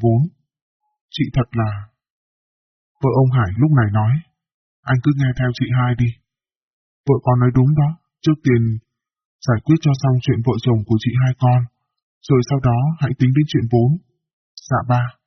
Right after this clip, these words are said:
Thôi chị theo em lên phòng nha." Bà Hạnh đứng lên theo vợ ông Hải lên lầu, còn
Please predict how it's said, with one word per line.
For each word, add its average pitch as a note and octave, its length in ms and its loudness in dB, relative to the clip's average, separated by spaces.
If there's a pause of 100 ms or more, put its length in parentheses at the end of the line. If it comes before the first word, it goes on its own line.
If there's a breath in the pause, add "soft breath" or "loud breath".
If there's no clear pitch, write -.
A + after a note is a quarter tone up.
(580)
Thôi C3+ 220 2
chị C3 100 0 (180)
theo C3+ 200 2
em C3 120 2
lên C3 160 2
phòng A2+ 160 0 (120)
nha." A#2+ 120 2 (1400)
Bà B2 100 2 (100)
Hạnh A#2+ 220 0
đứng C#3 140 4 (100)
lên C#3+ 140 6 (260)
theo C#3+ 200 2
vợ C3+ 80 2 (120)
ông C#3 140 2
Hải A2+ 140 2 (120)
lên C3 120 6 (100)
lầu, G2+ 140 0 (760)
còn C3 120 2